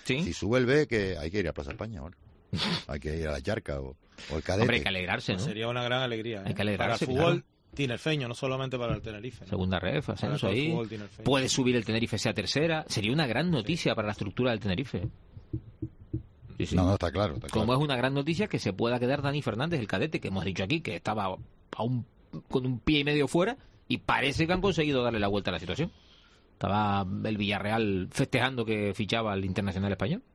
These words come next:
Speaker 1: y parece que ahora
Speaker 2: ¿Del
Speaker 1: se
Speaker 2: ca-,
Speaker 1: queda.
Speaker 2: del cadete?
Speaker 1: Sí.
Speaker 2: El cadete ese tengo ganas de verlo.
Speaker 1: Sí, ¿no?
Speaker 2: Sí, sí, tengo ganas de verlo.
Speaker 1: Hablan maravillas, sí, sí. Em, de la
Speaker 2: Sí,
Speaker 1: plantilla.
Speaker 2: sí.
Speaker 1: Quiero que, quiero que hablemos de la plantilla.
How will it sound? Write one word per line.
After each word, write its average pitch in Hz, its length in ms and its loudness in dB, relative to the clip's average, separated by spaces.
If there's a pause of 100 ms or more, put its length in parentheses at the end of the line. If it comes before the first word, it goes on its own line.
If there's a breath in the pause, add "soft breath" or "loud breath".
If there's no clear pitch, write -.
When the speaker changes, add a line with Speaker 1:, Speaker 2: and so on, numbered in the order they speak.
(460)
Speaker 1:
y 85 100 -6
parece 87 300 -4
que 92 60 0
ahora 98 100 4
Speaker 2:
¿Del 87 100 2
Speaker 1:
se - 80 0
Speaker 2:
ca-, 101 60 2
Speaker 1:
queda. - 160 -6
Speaker 2:
del 87 180 -4
cadete? 95 360 -4 (100)
Speaker 1:
Sí. 165 200 -2 (360)
Speaker 2:
El - 80 -18
cadete 123 380 -6
ese 123 160 -14
tengo 123 140 -8
ganas 117 140 -4
de 110 60 0
verlo. 104 200 -4 (460)
Speaker 1:
Sí, 190 180 0
¿no? 170 200 -4 (200)
Speaker 2:
Sí, 110 120 -8
sí, 120 160 -6
tengo 73 180 -4
ganas 85 180 -4
de 78 60 -6
verlo. 104 160 -6
Speaker 1:
Hablan 123 160 0
maravillas, 113 400 -2
sí, 117 100 0
sí. 123 120 -2 (360 loud breath)
Em, 147 540 2
de 151 140 4
la 143 60 4
Speaker 2:
Sí, 135 40 2
Speaker 1:
plantilla. 123 520 2 (100)
Speaker 2:
sí. 92 120 -14
Speaker 1:
Quiero 151 240 4
que, 147 120 2 (120)
quiero 185 280 4
que 151 80 2
hablemos 170 320 4
de 160 60 2
la 127 100 0
plantilla. 92 460 -2